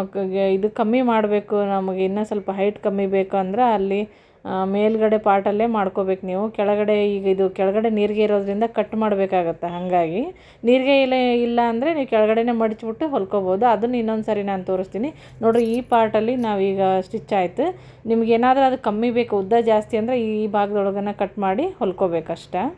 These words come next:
ಆ ಥರ ಮಾಡಿರಿ. ನಾನು ಇದು ರೆಡಿ ಇದ್ದಿದ್ದನ್ನು ಬರೀ ಸ್ಟಿಚ್ ಹಾಕೋದು ಮತ್ತು ಅದು ಯಾವ ಥರ ಮೇಂಟೈನ್ ಅಂತ ತೋರಿಸಿದ್ದೀನಿ ಈ ವಿಡಿಯೋದೊಳಗೆ. ಆ,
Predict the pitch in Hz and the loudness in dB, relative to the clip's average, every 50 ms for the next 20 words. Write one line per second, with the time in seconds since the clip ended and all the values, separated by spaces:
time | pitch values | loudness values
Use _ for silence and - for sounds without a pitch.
0 | - - _ - - - - - - - - - - - - - - - - - | -16 -20 _ -20 -20 -20 -20 -20 -20 -20 -20 -20 -20 -20 -20 -20 -20 -18 -10 -2
1 | 208 196 196 - - 220 254 247 220 196 185 180 190 220 277 302 262 233 214 208 | -2 -2 0 2 2 2 2 2 0 -2 -2 0 -2 -2 -2 0 0 0 0 0
2 | 208 202 202 208 196 202 202 220 240 233 208 220 208 226 240 254 220 208 208 233 | 0 0 0 2 2 2 2 2 0 -2 -2 -2 -2 0 0 0 0 0 -2 -2
3 | - - - 202 - - 233 226 220 226 220 208 202 240 285 302 269 233 - 208 | -4 -10 -18 -18 -10 -4 -4 -4 0 0 0 0 2 0 0 0 0 -2 0 0
4 | 202 185 190 190 190 202 208 - 220 214 208 202 196 190 190 185 180 196 190 190 | 0 2 2 2 2 2 0 -2 -2 -2 0 0 -2 -4 -4 -4 -2 -4 -4 -2
5 | 190 180 180 180 - 240 233 - 185 180 180 180 - 185 180 175 175 170 170 170 | -4 -6 -6 -6 -6 -8 -4 -2 -2 -2 -2 -4 -6 -6 -4 -4 -4 -4 -6 -4
6 | 160 170 165 175 170 170 165 156 156 156 190 254 320 - - - _ - - - | -4 -2 -2 -2 -2 0 -2 -2 -4 -4 -4 -4 -6 -6 -12 -20 _ -20 -20 -20
7 | - - - - - - - - - 202 | -20 -20 -20 -20 -20 -20 -12 -8 -4 -2